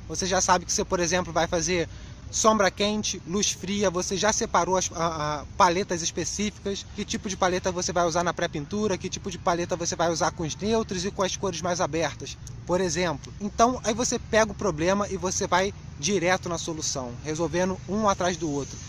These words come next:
Você tem uma lista do que precisa ser resolvido, porque quando você não sabe qual é o problema, as chances de resolver são quais? Zero. Zero. Você não sabe o que tem que ser resolvido, você vai ficar dando volta, dando volta e o problema permanece ali.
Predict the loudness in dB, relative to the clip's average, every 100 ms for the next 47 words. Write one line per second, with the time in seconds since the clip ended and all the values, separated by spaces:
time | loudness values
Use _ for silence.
0 | -14 -6 -2 -2 0 2 4 4 2 0
1 | 0 0 -4 -8 -12 -6 -6 -4 -2 0
2 | 2 2 0 0 0 0 0 0 -2 -2
3 | -6 -12 -14 -14 -14 -10 -8 -2 0 2
4 | 2 4 4 4 4 2 4 8 6 4
5 | 4 4 4 2 0 2 2 0 -4 -10
6 | -16 -6 -2 0 2 0 0 0 2 0
7 | 2 0 0 2 4 4 0 -8 -8 -2
8 | 2 4 2 0 -6 2 4 4 0 -6
9 | -2 0 2 4 2 0 -4 -4 0 0
10 | 0 -2 -2 -2 -2 0 -2 -2 -2 -2
11 | -2 2 2 2 -4 -4 0 2 2 2
12 | -4 -4 -2 -4 -4 -4 -2 0 0 0
13 | -2 -4